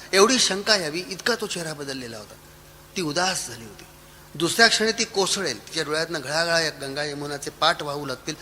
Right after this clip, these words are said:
असं वाटलं आणि मनातल्या मनात मी त्या नियंत्याची प्रार्थना करायला लागलो की, "नाही, नाही, ह्या मुलीने कुठल्याही कारणाकरता दुःखी होता कामा नये, असं हाय होता कामा नये,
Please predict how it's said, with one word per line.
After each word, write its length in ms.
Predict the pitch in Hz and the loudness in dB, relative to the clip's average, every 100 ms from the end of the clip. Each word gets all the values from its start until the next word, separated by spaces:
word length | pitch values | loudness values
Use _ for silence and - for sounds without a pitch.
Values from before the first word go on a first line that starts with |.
| - - | -10 6
असं 260 | 180 - 220 | 6 6 4
वाटलं 300 | 143 127 131 - - - | 2 -2 -10 -12 0 6
आणि 140 | 220 | 6
मनातल्या 460 | 202 208 254 254 226 | 8 8 8 8 6
मनात 180 | 214 208 | 6 6
मी 80 | 202 | 4
त्या 120 | 196 | 2
नियंत्याची 480 | 180 180 180 165 170 | 2 0 0 -2 0
प्रार्थना 380 | 156 143 151 156 | 2 2 0 -2
करायला 260 | 139 131 | -2 -2
लागलो 140 | 120 139 - - | -4 -8 -12 -4
की, 80 | 202 | -2
"नाही, 320 | 170 151 165 | 0 0 0
नाही, 840 | 113 - - - - - - 120 117 | -4 -14 -18 -20 -20 -20 -16 -10 -6
ह्या 140 | 156 | -4
मुलीने 260 | 170 170 170 | -2 -2 -4
कुठल्याही 360 | 147 - 175 | -8 -4 -4
कारणाकरता 420 | 175 147 143 135 135 | -4 -6 -8 -10 -10
दुःखी 360 | 131 - - | -10 -8 -8
होता 180 | 135 120 | -8 -10
कामा 260 | - - - | -16 -20 -20
नये, 140 | - - - - - - | -20 -20 -20 -20 -10 -2
असं 160 | - 180 | 2 4
हाय 360 | 151 226 254 | 6 6 6
होता 280 | 190 165 143 | 4 2 -2
कामा 280 | 123 113 | -2 -6
नये, 120 | 110 | -10